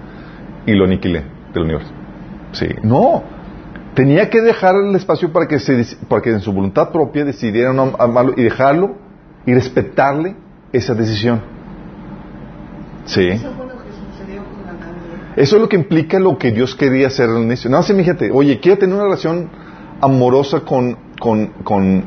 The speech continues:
Speaker 1: este, esta criatura, eh, hecha a mi imagen y semejanza. ¿Qué tengo que hacer para eso? Tiene que pasar lo que les dije. Pero no solamente tiene que pasar eso, implica un montón de cosas que tienen que, que, que ser consecuencia de eso.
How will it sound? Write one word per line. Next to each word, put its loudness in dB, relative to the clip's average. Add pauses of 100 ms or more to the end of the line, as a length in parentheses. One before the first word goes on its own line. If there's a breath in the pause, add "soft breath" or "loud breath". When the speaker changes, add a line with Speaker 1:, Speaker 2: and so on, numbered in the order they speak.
Speaker 1:
este, 2
esta 0
criatura, 2 (340)
eh, 4
hecha 2
a 2
mi 2
imagen 2
y 0
semejanza. -2 (720 loud breath)
¿Qué 4
tengo 2
que -2
hacer 0
para 2
eso? -12 (400)
Tiene 2
que 2
pasar -2
lo -2
que -4
les 0
dije. -6 (760 loud breath)
Pero 4
no 2
solamente 4
tiene 2
que 2
pasar 2
eso, -2 (120)
implica 2
un 2
montón 2
de 2
cosas -2
que -6
tienen 0
que, -2 (180)
que, 2
que -6
ser 2 (680 loud breath)
consecuencia 2
de 4
eso. -6